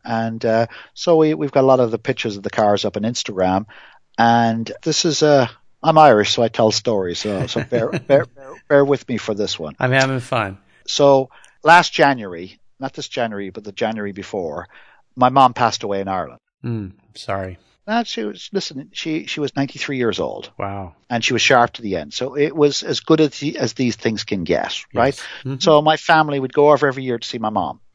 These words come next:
Speaker 1: and my brother, and it was sort of a family reunion. We'd always go every year around her birthday to, to see my mom in, in the summer. And we'd always go to Ireland. So I was getting on the plane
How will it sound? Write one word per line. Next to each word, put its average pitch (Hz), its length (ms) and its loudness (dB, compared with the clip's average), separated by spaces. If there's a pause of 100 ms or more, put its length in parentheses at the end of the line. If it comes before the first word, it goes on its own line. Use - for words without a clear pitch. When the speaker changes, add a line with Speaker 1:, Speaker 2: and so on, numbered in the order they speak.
(160)
Speaker 1:
and 110 140 -6
my 110 80 2
brother, 110 420 0
and 104 160 -6
it 110 40 -10
was 104 100 -10
sort 113 140 -6
of 107 80 0
a 95 80 -2
family 110 360 2
reunion. 104 520 -6
We'd 101 80 -2
always 104 240 0
go 110 160 0
every 101 200 -2
year 104 360 -2 (360)
around 104 280 0
her 98 40 0
birthday 95 640 0
to, - 360 -12
to - 100 -10
see - 140 -6
my 101 140 -2
mom 92 320 -2
in, 92 200 -8
in 123 100 -10
the 92 80 -6
summer. 80 380 -2 (340)
And 80 180 -10
we'd 90 160 -8
always 107 360 2
go 104 100 -6
to 90 80 -6
Ireland. 71 400 -6 (140)
So 123 260 0 (300)
I 165 80 0
was 175 120 4
getting 214 220 2
on 202 100 4
the 170 60 -2
plane 131 460 4